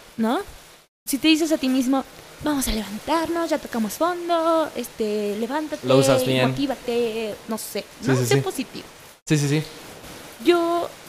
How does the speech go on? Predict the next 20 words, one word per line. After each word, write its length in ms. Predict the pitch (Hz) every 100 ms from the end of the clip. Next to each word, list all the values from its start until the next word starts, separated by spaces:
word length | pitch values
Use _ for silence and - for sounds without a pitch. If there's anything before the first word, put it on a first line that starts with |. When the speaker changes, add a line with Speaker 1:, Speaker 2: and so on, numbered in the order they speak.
| - - - - - -
Speaker 1:
en 220 | 240 247
ese 160 | 254 320
momento 320 | 302 285 262
de 80 | 294
mi 120 | 269
vida, 400 | 254 240 220 233 233 -
que 80 | 233
fue 80 | 214
cuando 200 | 240 233
me 40 |
encontré 200 | 214 208
este 120 | 220 247
libro, 340 | 240 214 226 - - - - - -
y 140 | 247
yo 120 | 240 233
decía, 720 | 240 233 240 233 226 214 - - - - - _ -
"¿Y 60 | -
si 180 | -
no 160 | 226 285
quiero? 260 | - 453